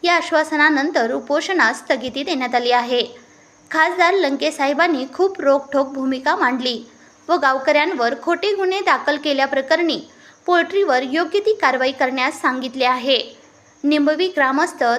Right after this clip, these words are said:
तालुका श्रीगोंदा, जिल्हा अहिल्यानगर, निंबवी ग्रामपंचायत हद्दीत नागरिकांच्या आरोग्यास गंभीर धोका निर्माण करणाऱ्या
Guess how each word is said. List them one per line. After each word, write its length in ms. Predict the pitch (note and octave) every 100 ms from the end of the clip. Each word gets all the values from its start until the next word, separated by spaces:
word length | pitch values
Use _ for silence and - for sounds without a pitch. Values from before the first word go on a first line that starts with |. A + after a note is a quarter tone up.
| A#3
तालुका 380 | C4+ C#4+ D4+ E4
श्रीगोंदा, 720 | - C#4 B3+ C4 C#4+ A#3+ G#3+ B3
जिल्हा 280 | D4 D4 D#4
अहिल्यानगर, 760 | C4+ C#4+ C#4+ D4 C#4 C#4 C4 - - - - -
निंबवी 400 | D4 D#4 E4 F4 G4
ग्रामपंचायत 680 | D#4 C#4 D4 D4 C#4+ D4+ D#4+
हद्दीत 440 | C#4+ A#3 D4 D4 D4+
नागरिकांच्या 680 | D4 C4+ C#4 D4 D4 E4
आरोग्यास 540 | D4+ C4 D4 B3+ A#3+ C4+
गंभीर 360 | D#4 D#4+ G4 G4+
धोका 240 | F4 E4
निर्माण 380 | D#4 C#4+ C4 C4+
करणाऱ्या 520 | C#4 B3+ C#4+ E4+ A#3+